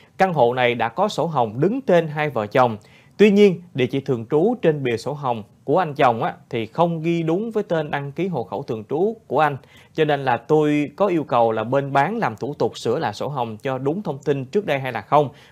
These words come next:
Và nếu có thể sang tên thẳng cho hai vợ chồng được hay không ạ?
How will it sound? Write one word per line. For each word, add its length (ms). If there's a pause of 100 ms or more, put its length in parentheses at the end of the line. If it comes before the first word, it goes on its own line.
Và 140
nếu 260
có 160
thể 260
sang 240
tên 200
thẳng 260
cho 100
hai 120
vợ 120
chồng 200
được 100
hay 100
không 200
ạ? 80